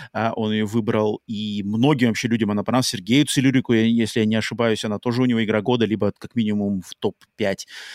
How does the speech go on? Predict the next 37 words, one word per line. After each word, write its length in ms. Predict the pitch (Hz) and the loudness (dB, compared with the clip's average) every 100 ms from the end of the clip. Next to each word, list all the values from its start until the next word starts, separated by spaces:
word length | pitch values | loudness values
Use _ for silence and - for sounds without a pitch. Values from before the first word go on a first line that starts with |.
| - _ | -20 _
Поэтому 400 | 110 117 127 123 | 0 0 0 0
то, 160 | - 156 | 2 2
что 220 | - 156 - | 2 -2 0
для 180 | 135 | 0
меня 180 | 151 160 | 4 4
это 120 | 220 175 | 4 0
разочарование 380 | - 175 151 139 | 0 2 2 2
года, 200 | 156 139 | 4 4
я 140 | 127 | 2
как-то 220 | 117 117 | 0 -2
вот 140 | 110 123 | -2 0
недовольный, 460 | 113 117 135 123 | 0 2 4 4
ворчу 340 | 110 117 - 180 | 2 0 -2 -4
по, 80 | 147 | -4
по 160 | 135 123 | -2 0
ее 80 | |
поводу, 240 | 120 139 120 | 2 0 2
я 140 | 120 120 | 2 2
точно 220 | 127 - | -2 -2
в 60 | 104 | -2
меньшинстве, 500 | 110 - - - 156 | -2 -4 -6 -4 -2
я 140 | 160 113 | -2 -2
точно 320 | 123 - 120 | -6 -8 -10
как 160 | 110 | -8
бы, 340 | 98 107 101 - | -4 -2 -2 -6
как 160 | - - | -14 -20
это 80 | - | -16
называется-то, 460 | - - - - - - - - - - - _ | -14 -14 -14 -20 -20 -20 -20 -18 -14 -14 -16 _
на 560 | 104 101 107 110 113 110 110 _ - | -8 -4 -2 0 0 -2 -6 _ 0
outlier, 600 | 127 127 - 139 135 104 | 2 2 2 2 4 2
то, 100 | - | -4
что 100 | 104 98 | -10 -8
называется 220 | 101 - | -8 -6
по-русски. 460 | 120 185 - 104 - _ | -6 -6 -8 -14 -14 _
Я, 220 | 117 120 - _ _ | 0 0 -2 _ _
короче, 320 | - 101 - | -10 -8 -8
м, 540 | 95 - 110 - - | -8 -6 -6 -6 -10